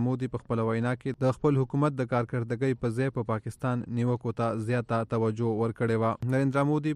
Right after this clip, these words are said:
په خپله وینا کې ویلي چې هغه پلو ګوري چرته چې ترهګر ستایل کیږي او چې کله ترهګر بې ګناه خلک ووژني، نو، نو د هغې جشن مانځلی شي. دا د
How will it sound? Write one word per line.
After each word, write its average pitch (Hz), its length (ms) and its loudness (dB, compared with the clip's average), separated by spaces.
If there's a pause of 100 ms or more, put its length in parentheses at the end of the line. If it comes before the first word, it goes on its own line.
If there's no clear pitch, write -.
په 131 280 0
خپله 127 280 -2
وینا 131 240 0
کې 135 220 -6
ویلي 135 240 0
چې 131 200 -2
هغه 127 220 -2
پلو 123 300 -2
ګوري 131 280 0
چرته 120 300 -4
چې 120 200 -4
ترهګر 113 440 -2
ستایل 110 340 -2
کیږي 135 280 -2 (420)
او 120 80 0
چې 117 120 -8 (120)
کله 139 260 0
ترهګر 120 340 -2 (100)
بې 123 80 0 (100)
ګناه 120 260 -2
خلک 120 300 -4
ووژني، 131 340 0
نو، 113 320 -2 (220)
نو 113 100 0
د 110 140 -2
هغې 117 480 -4
جشن 113 340 -2
مانځلی 110 480 -2
شي. 110 160 -4 (500)
دا 123 120 4
د 117 40 2